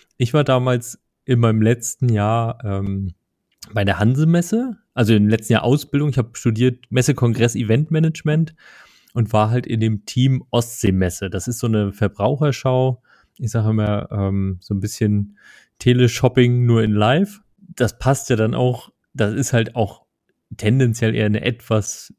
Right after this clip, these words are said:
ich sag mal, Messe für etwas Ältere oder da trifft man halt viele Ältere. Und das Partnerland war in dem Jahr Schweden und dann gab's so ein Thema, ja, was machen wir denn als Rahmenprogramm?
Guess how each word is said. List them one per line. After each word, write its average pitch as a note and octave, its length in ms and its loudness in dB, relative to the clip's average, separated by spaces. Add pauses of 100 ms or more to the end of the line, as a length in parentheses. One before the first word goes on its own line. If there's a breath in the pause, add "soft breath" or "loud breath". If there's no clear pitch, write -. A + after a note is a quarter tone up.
(480)
ich - 140 -8
sag F#2+ 200 -6
mal, F#2 420 -2
Messe A2+ 360 0
für G#2 300 0
etwas A2+ 280 -2
Ältere F3 600 0 (140)
oder G#2 280 0
da G2+ 180 -4
trifft - 380 -2
man A#2+ 100 4
halt A#2 140 2
viele A#2+ 180 0
Ältere. C3 460 -2 (640 loud breath)
Und A2+ 200 0
das G#2+ 120 0
Partnerland A2+ 640 0
war G#2+ 80 2
in G#2 80 0
dem G#2 160 -2
Jahr G2+ 180 -2
Schweden C#3 560 -2
und A2+ 160 -2
dann G#2+ 240 -4
gab's A2 400 -6
so G#2+ 80 0
ein G2+ 160 -2
Thema, G#2 380 0
ja, G2 100 -2
was G2+ 140 -6
machen G#2+ 120 2
wir G2+ 60 0
denn G#2 180 0
als G#2 300 -4
Rahmenprogramm? F#2 680 -4